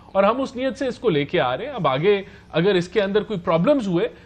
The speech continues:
तो उसको बिल्कुल देखना चाहिए। मैं तो ये, और ये देखें, ये जो एक कल्चर है, ये आज का कल्चर नहीं है हमारी हुकूमत के अंदर, पीटीआई के दौर में भी था कि एंटी टेररिज्म के पर्चे जो है हमारे पे भी कटे, एक नहीं कटा, दर्जनों कटे, नहीं होना चाहिए कल्चर।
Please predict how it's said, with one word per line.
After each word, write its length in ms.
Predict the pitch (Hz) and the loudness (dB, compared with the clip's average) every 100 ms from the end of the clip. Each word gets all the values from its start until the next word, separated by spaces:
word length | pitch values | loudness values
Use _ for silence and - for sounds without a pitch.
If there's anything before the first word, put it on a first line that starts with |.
| - | -10
तो 60 | 151 | -8
उसको 200 | 139 156 | -6 -6
बिल्कुल 300 | 131 117 160 | -6 -4 -2
देखना 280 | 196 202 240 | -2 0 -2
चाहिए। 260 | 277 320 320 | -2 -6 -4
मैं 160 | 147 151 | -4 -2
तो 120 | 185 | -2
ये, 360 | 185 175 156 160 | -2 -4 -6 0
और 200 | 170 - | 0 0
ये 60 | |
देखें, 360 | 170 185 311 170 - - 143 | -4 -4 -4 -4 -12 -14 -4
ये 120 | 226 | -2
जो 140 | 262 | -2
एक 280 | 254 226 - | -4 -6 -2
कल्चर 360 | 233 220 302 254 | -2 4 6 6
है, 320 | 117 185 233 | 4 -4 -2
ये 120 | 208 | -2
आज 320 | 190 151 165 | 2 2 2
का 120 | - 202 | 0 -2
कल्चर 360 | 185 165 - | -2 -2 -4
नहीं 140 | 240 320 | -4 -4
है 80 | |
हमारी 300 | 220 165 156 | -2 -2 -2
हुकूमत 380 | 156 147 143 147 | -4 -6 -8 -8
के 60 | 156 | -8
अंदर, 180 | 139 202 | -8 -8
पीटीआई 440 | 208 185 196 262 | -6 -6 0 0
के 140 | 262 269 | 0 -2
दौर 200 | 190 185 | -2 -2
में 140 | 185 | -6
भी 100 | 175 | -8
था 360 | 143 135 156 - - | -8 -10 -10 -20 -10
कि 60 | 190 | -6
एंटी 280 | 180 170 180 | -6 -6 -4
टेररिज्म 460 | 175 180 170 180 | -2 -2 -2 -4
के 100 | 175 | -6
पर्चे 340 | 165 160 147 175 | -6 -6 -6 -4
जो 120 | 170 | -2
है 120 | 175 | -2
हमारे 280 | 175 131 160 | -2 -2 -4
पे 100 | 196 | -4
भी 140 | 190 | -8
कटे, 400 | 180 131 175 190 | -8 -8 -6 -4
एक 120 | 160 202 | -4 -6
नहीं 100 | 214 | -8
कटा, 220 | 127 202 | -4 0
दर्जनों 400 | 202 226 311 311 | 0 0 2 0
कटे, 240 | 147 123 147 | -2 -10 -6
नहीं 160 | 311 | -4
होना 240 | 269 165 135 | -2 -4 -6
चाहिए 260 | 131 127 | -10 -12
कल्चर। 340 | 117 110 180 | -12 -12 -14